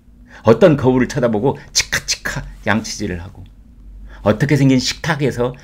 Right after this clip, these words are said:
아침밥을 먹고, 이제 이런 것들이 궁금을 합니다. 그런데 이거는 철저하게 비공개, 철저한 뭐 그런 상황 속에서 베일에 쌓여 있었습니다.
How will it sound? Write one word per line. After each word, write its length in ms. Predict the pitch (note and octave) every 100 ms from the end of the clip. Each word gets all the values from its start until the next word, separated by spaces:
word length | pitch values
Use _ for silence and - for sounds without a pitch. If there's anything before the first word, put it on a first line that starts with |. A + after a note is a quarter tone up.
| -
아침밥을 540 | F2+ - B2 A2+ A#2
먹고, 320 | A2+ E2+ - - - - - - - - - - - _ - - - - - - -
이제 120 | C3+
이런 260 | A2 B2
것들이 280 | A2+ - G2+
궁금을 480 | - - F#2 F#2 E2+
합니다. 460 | F#2+ G2+ F#2+ - -
그런데 400 | - G#2 A2+ B2 - -
이거는 500 | A2 A#2+ C3 C#3 C#3+ - - -
철저하게 960 | - B3 A#3+ - - B3+ G#3+ F#3+ F3+
비공개, 520 | - A2+ A2+ G2+ F#2 - -
철저한 800 | - A#3 A3+ - - G3+ G3 D#3 - - - - -
뭐 280 | C#3+ D#3
그런 300 | D3 E3+ D#3
상황 440 | G#2+ - F3+ F3 D#3
속에서 320 | C#3+ C#3+ B2+
베일에 320 | - A#2+ A2+
쌓여 280 | G#2+ - C#3+
있었습니다. 500 | G#2 G#2 - - -